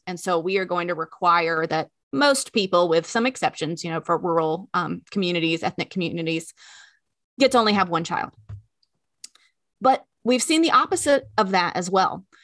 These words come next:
And Romania's Ceausescu is one example of that. So, um, Ceausescu thought that he would like more ethnic Romanians, and they, women just were not having as many children as he wanted them to have. I mean, notice the little undertones here, of course, about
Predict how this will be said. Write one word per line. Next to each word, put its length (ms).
And 160
Romania's 420
Ceausescu 800
is 260
one 200
example 440
of 140
that. 240
So, 420
um, 420
Ceausescu 800
thought 400
that 160
he 160
would 120
like 180
more 240
ethnic 320
Romanians, 800
and 260
they, 400
women 480
just 280
were 120
not 220
having 320
as 80
many 240
children 340
as 160
he 60
wanted 340
them 160
to 120
have. 320
I 40
mean, 240
notice 360
the 100
little 300
undertones 500
here, 180
of 140
course, 320
about 280